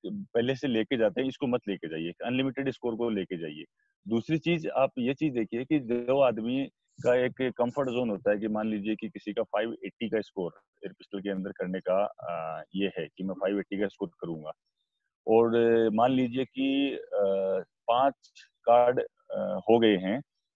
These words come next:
और उसके twenty points already minus हो चुके हैं, तो अभी last card अगर वो हंड्रेड मारता है तो उसका फ़ाइव एटी बनता है। ऐसा suitor,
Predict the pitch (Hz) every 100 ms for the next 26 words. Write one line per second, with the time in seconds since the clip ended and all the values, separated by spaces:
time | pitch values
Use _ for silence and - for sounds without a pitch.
0 | _ 113 117 113 143 131 131 113 143 127
1 | 135 131 104 120 120 123 113 110 104 90
2 | - - 85 82 104 110 113 120 - 120
3 | 123 123 120 123 117 101 104 127 127 104
4 | 87 - 85 95 135 _ _ _ - 131
5 | 123 123 113 110 98 98 80 76 - 76
6 | 76 _ _ _ _ _ _ - 120 160
7 | - 101 107 101